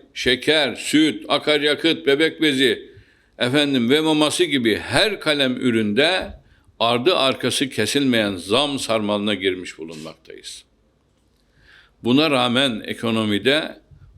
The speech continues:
doğru politikaları ortaya koyabilmemiz ve yolumuzu bulabilmemiz için rakamları ile farlarımız olması gereken Türkiye İstatistik Kurumu adeta karartma yapmakta,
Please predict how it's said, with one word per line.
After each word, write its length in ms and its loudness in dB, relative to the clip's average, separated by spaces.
doğru 340 4
politikaları 1200 0
ortaya 480 0
koyabilmemiz 1120 -2
ve 120 2
yolumuzu 840 2
bulabilmemiz 840 -4
için 640 -6
rakamları 560 2
ile 300 2
farlarımız 720 2
olması 480 2
gereken 600 2
Türkiye 420 2
İstatistik 800 0
Kurumu 720 2
adeta 640 0
karartma 560 0
yapmakta, 960 -2